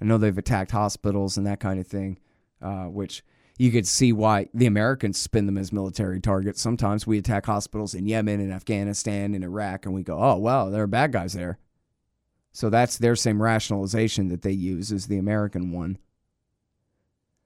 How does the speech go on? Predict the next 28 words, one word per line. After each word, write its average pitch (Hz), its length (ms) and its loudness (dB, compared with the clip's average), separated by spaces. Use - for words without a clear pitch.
So, 120 640 2
yeah, 170 280 0
again, 135 300 -2
is 120 160 0
it 143 120 2
a 139 100 4
fascist 156 480 0
dictatorship 160 680 0
in 120 80 0
the 117 60 2
middle 135 260 2
of 123 180 2
a 104 220 2
brutal 165 340 6
civil 156 380 2
war? 147 420 4
Yeah. 113 380 2
Numbers 131 340 4
approaching 131 460 0
the 123 60 2
dead 127 240 4
from 127 180 -2
our 127 140 0
civil 127 360 0
war? 127 220 0
Yeah, 110 220 0
getting 110 260 -6
there. 101 240 -2